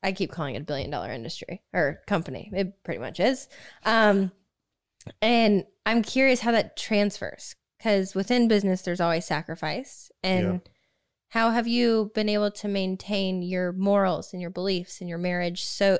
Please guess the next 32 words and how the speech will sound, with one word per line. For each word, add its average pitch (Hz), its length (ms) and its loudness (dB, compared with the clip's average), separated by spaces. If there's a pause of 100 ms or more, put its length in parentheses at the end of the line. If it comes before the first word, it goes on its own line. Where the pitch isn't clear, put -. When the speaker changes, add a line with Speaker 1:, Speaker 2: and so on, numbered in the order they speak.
(100)
Speaker 1:
in 196 120 -2
such 208 180 -2
a 185 40 0
strong 185 400 0
way 196 460 0 (560)
and 202 100 -2
still 202 220 0
build 196 400 2
something 185 340 -2
so 165 180 -6
successful? - 680 -12 (1160)
Speaker 2:
Yeah. 120 220 2
So, 131 420 0 (140)
you 151 140 2
know, 135 100 6
I, 143 200 4
I 190 40 4
think 269 220 -4
for 127 200 2
us, 131 200 2
if 110 80 -4
we're 110 80 -2
talking, 123 280 -2
you 131 60 -4
know, 113 260 -2
our, 110 300 -4 (100)
our 117 140 -2
company, 113 380 -2
Ancient 110 200 -6
Nutrition, 98 800 -6
um, 101 480 -2 (100)
I, 135 140 -4